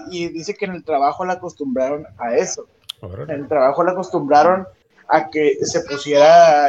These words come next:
Speaker 1: este, antibacterial a cada rato. Y en el trabajo mío también así, así que, así están acostumbrando a todos. Te levantas, vas a algún lado y te pones antibacterial.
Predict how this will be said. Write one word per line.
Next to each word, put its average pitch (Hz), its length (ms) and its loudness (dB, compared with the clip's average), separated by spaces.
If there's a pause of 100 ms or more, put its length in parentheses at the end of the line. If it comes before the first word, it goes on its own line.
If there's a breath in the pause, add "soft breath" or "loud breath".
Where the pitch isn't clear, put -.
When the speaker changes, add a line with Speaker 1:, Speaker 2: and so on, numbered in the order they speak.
(100)
Speaker 1:
este, 135 440 -8
antibacterial 143 800 -2
a 160 100 -2
cada 139 240 0
rato. 175 380 0 (680)
Y 180 160 0
en 170 120 4
el 156 120 -8
trabajo 156 420 4
mío 202 380 0 (360)
también 135 420 2
así, 151 440 -4
así 139 340 -6
que, 147 180 0
así 143 220 -2
están 160 280 0
acostumbrando 156 680 -2
a 160 80 -2
todos. 151 380 2 (580 loud breath)
Te 170 100 4
levantas, 226 800 2 (140)
vas 143 180 -4
a 196 40 -2
algún 196 280 -4
lado 226 420 2
y 165 60 -4
te 156 120 -10
pones 139 320 -4
antibacterial. 117 640 -12